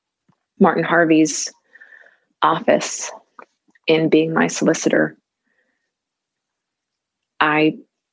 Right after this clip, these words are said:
said it to them as well, that that's, that was my desire to have them exhumed.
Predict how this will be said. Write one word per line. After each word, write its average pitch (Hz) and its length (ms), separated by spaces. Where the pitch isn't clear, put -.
said 165 240
it - 120
to 180 100
them - 160
as - 120
well, - 240
that 165 220
that's, - 480
that - 260
was - 140
my - 160
desire 95 460
to - 140
have - 280
them 208 160
exhumed. - 580